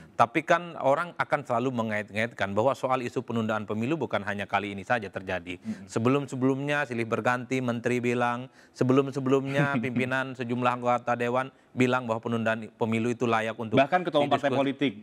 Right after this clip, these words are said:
Speaker 1: ketua umum partai politik dan seterusnya. Jadi wajar kalau kemudian ada konklusi yang sebenarnya dibuat oleh publik bahwa ini ada sebuah grand design sebenarnya. Entah ini by setting atau natural. Orang tidak pernah membicarakan itu.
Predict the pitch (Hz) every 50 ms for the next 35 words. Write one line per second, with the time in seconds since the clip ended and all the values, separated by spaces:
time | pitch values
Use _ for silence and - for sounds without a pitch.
0 | - 135 120 147 147 143 147 151 147 139 143 135 135 139 135 135 143 143 139 135
1 | 135 113 113 110 104 101 - - 113 117 110 120 113 117 127 131 151 156 - -
2 | - - _ - - 123 139 135 156 160 - - 135 135 131 - 135 131 131 135
3 | 151 147 - 127 127 120 - 139 127 123 117 - 143 143 135 - 131 123 113 110
4 | 113 - 117 113 110 117 117 113 107 104 98 98 98 95 95 92 104 107 110 117
5 | 113 - 110 107 101 - - 113 107 110 117 117 117 - - - - - - -
6 | 123 123 127 156 160 160 156 180 - 139 131 131 123 - 131 123 127 127 110 107
7 | 120 117 113 110 107 107 92 107 113 117 110 107 104 101 - 98 104 101 104 98
8 | 101 98 - _ - 160 143 - - 156 151 - 156 147 143 131 120 123 123 120
9 | - 147 135 - - 120 113 120 147 - - - - - - 139 - - 151 143
10 | 135 135 139 131 - 135 120 113 110 101 - - 139 170 208 180 147 120 117 95
11 | - 117 113 117 110 107 101 - - - 110 120 113 113 110 - 117 107 110 104
12 | 107 110 123 127 117 - 104 101 95